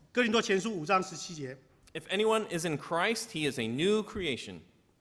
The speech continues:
Speaker 1: 若有人在基督里，他就是新造的人。
Speaker 2: The old has passed away. Behold, the new has come.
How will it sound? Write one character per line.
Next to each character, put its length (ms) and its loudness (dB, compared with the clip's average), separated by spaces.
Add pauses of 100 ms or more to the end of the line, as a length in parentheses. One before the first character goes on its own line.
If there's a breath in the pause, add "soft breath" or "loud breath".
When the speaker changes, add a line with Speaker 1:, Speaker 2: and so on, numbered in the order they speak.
(800)
Speaker 1:
若 200 8
有 100 8
人 160 6
在 140 12
基 160 2
督 160 2
里， 180 -2 (160)
他 180 8
就 140 2
是 300 -2
新 260 -2
造 220 6
的 80 -6
人。 80 -10 (720)
Speaker 2:
The 80 -4
old 460 4
has 80 0
passed 380 -2
away. 560 4 (280 loud breath)
Behold, 560 6
the 100 2
new 320 2
has 240 4
come. 280 0